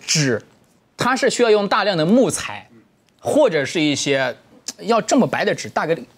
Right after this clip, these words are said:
大概率都得木材了哈。你平常用纸，大概率就是擦个东西，对吧？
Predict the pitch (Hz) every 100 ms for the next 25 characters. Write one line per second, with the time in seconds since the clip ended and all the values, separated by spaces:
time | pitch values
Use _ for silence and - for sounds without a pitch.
0 | - 180 214 160 135 123 135 135 - 101
1 | 90 104 _ _ _ _ _ _ _ _
2 | _ _ _ - _ _ _ _ _ _
3 | _ _ _ _ _ _ _ _ - 226
4 | 226 220 202 247 277 254 285 269 190 160
5 | 180 214 214 208 185 165 151 143 123 -
6 | - - 190 196 175 160 202 - 123 -
7 | _ _ _ _ _ _ _ _ 190 180
8 | 143